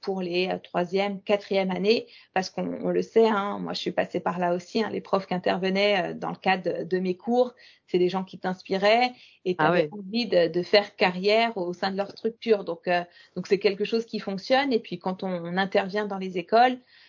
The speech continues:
Speaker 1: euh, on est très pratique en fait. Euh, au quotidien, on a l'occasion de, d'intervenir sur des projets, euh, structurants auprès de clients finaux, euh, d'ampleur, euh, à l'international. Donc quand on va à l'école,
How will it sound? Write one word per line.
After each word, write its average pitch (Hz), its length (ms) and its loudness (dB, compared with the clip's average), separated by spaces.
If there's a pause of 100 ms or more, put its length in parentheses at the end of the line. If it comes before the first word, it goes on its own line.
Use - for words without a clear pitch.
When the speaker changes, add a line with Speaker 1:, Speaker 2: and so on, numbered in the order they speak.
(280)
Speaker 1:
euh, 185 360 0 (160)
on 190 120 -4
est 180 120 -6
très - 200 -4
pratique 226 480 2
en 202 80 0
fait. 190 320 -4
Euh, 170 180 0
au 180 120 2
quotidien, 226 580 2
on 208 260 2
a 180 100 2
l'occasion 190 520 -2
de, 190 300 -6
d'intervenir 202 800 -2
sur 185 280 -8
des 175 120 -4
projets, 202 600 2
euh, 160 120 0 (400)
structurants 196 800 0
auprès 202 260 -2
de 180 60 -8
clients 180 280 -4
finaux, 202 680 4
euh, 165 240 0
d'ampleur, 202 840 4
euh, 202 120 2
à 190 100 0
l'international. 190 800 -2
Donc 214 160 -6
quand 196 220 -6
on 196 80 -4
va 196 100 2
à 190 80 2
l'école, 208 520 0